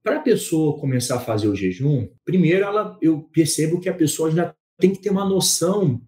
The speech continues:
muito grande de que é uma alimentação saudável, o que que é se alimentar bem,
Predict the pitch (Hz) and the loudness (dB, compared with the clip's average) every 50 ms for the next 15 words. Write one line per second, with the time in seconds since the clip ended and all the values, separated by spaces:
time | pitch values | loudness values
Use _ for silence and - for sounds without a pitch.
0 | _ _ - 139 190 214 - 208 175 143 147 143 151 170 185 175 139 120 - - | _ _ 4 4 6 6 4 -2 -2 0 0 0 2 2 2 2 0 0 -2 -6
1 | 107 98 - - _ 101 117 165 156 - - 180 160 170 185 185 180 160 143 143 | -8 -12 -14 -12 _ -2 0 0 0 0 2 4 4 4 4 2 2 0 0 0
2 | 135 135 135 131 120 - - 123 117 - - 117 113 98 101 95 95 92 90 90 | 0 -2 -4 -6 -6 -6 -6 -6 -6 -2 0 2 2 2 2 0 0 0 -2 -4
3 | - - - 127 135 - - 196 185 - 185 160 147 156 170 165 - - - 139 | -6 0 0 0 0 0 -2 -6 -4 0 2 4 4 4 2 2 0 0 0 0
4 | 135 131 127 123 120 120 - 117 113 110 107 104 104 101 98 92 90 - | 0 2 0 0 -2 -4 -4 -4 -4 -2 -2 0 0 2 2 0 0 -2